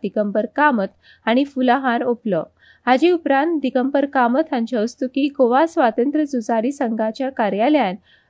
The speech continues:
दोतोर राम मनोहर लोहिया, दोतोर जुलिया मिनेझीस, लक्ष्मीदास के बोरकार आनी वसंत व्ही मळयो ह्या चार नामनेच्या स्वातंत्र्य झुजाऱ्यांच्या छायाचित्राचें अनावरण केलें.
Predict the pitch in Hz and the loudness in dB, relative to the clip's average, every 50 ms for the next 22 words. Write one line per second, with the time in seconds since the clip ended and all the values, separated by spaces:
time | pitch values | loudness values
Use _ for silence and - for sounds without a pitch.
0 | _ _ _ - 247 269 269 302 294 302 277 262 240 247 311 320 320 302 294 294 | _ _ _ -2 -2 0 2 2 2 4 4 4 4 4 4 4 2 2 0 0
1 | 302 294 302 269 240 214 220 240 269 302 277 233 165 - _ _ _ _ _ _ | 0 0 2 2 0 0 0 0 0 0 0 0 -2 -2 _ _ _ _ _ _
2 | _ - 247 247 - 294 285 262 214 247 247 233 226 269 302 311 302 277 254 220 | _ -4 -4 0 4 4 2 4 2 -2 -2 0 2 2 2 2 2 2 0 0
3 | 220 240 285 277 - 294 233 - - - 220 214 240 247 - - 277 285 277 294 | 0 0 -2 0 0 -2 -2 -2 -6 -4 -2 -2 -2 -2 -4 -4 -4 -2 0 0
4 | 285 302 294 - - 277 262 214 254 269 285 311 285 - 285 220 180 175 - _ | 0 0 -2 -2 -2 -2 0 0 0 0 0 0 0 0 0 0 0 0 -4 _
5 | _ _ _ _ - 214 226 233 233 226 - - - _ _ _ - 208 233 240 | _ _ _ _ -4 -2 -2 0 -2 -2 -4 -10 -20 _ _ _ -8 -2 0 0
6 | 277 277 - - - - 247 269 311 330 330 - - 339 311 240 226 254 269 285 | 0 0 -4 -14 -4 0 0 2 2 2 0 0 -2 0 0 0 0 0 0 0
7 | 262 247 247 247 247 302 302 269 208 185 190 - _ _ _ _ _ - 226 247 | 0 0 0 2 0 0 0 0 0 -2 -4 -6 _ _ _ _ _ -4 -2 -2
8 | 254 254 - _ - 262 247 277 330 339 320 294 240 226 240 240 254 277 269 - | -2 -4 -6 _ 2 4 4 4 4 4 2 0 0 0 0 0 0 -2 -2 -2
9 | 294 302 302 - 285 220 208 - - 233 294 302 330 311 277 - 196 - - 220 | -2 -2 -2 0 0 0 0 0 -2 -2 0 0 0 -2 -2 -2 -6 -2 0 0
10 | 220 233 233 262 247 - 294 302 294 - - 233 208 208 233 - - 311 285 - | 2 2 0 0 0 -2 -4 -4 -4 -6 -6 -4 -2 -2 -2 -2 -4 -8 -6 -2
11 | 233 220 220 - 294 277 247 226 208 196 185 190 202 208 208 233 247 - 285 262 | -4 -4 -2 -4 -4 -4 -4 -4 -4 -4 -6 -6 -4 -4 -4 -4 -2 -2 -2 -2
12 | 233 185 160 | 0 -2 -4